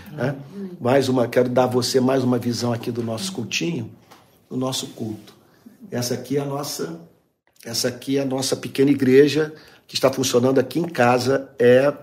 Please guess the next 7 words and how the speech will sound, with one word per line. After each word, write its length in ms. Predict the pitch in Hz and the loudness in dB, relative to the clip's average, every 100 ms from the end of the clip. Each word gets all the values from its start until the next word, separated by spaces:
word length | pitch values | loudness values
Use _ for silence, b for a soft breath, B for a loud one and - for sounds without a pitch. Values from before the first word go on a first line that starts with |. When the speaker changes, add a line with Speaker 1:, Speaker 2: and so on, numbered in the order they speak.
| - | -8
Speaker 1:
em 140 | 143 | -6
Pendotiba, 760 | 127 - 175 156 - - 135 139 | -2 2 4 4 2 0 2 2
nos 300 | 139 117 117 | 2 2 6
Alpes 380 | 160 160 127 | 6 4 -4
Pendotibanos, 760 | - 123 117 127 120 117 127 135 | -2 0 2 2 2 0 2 2
em 40 | 135 | 0
Niterói. 480 | 131 147 123 110 | 0 0 0 -2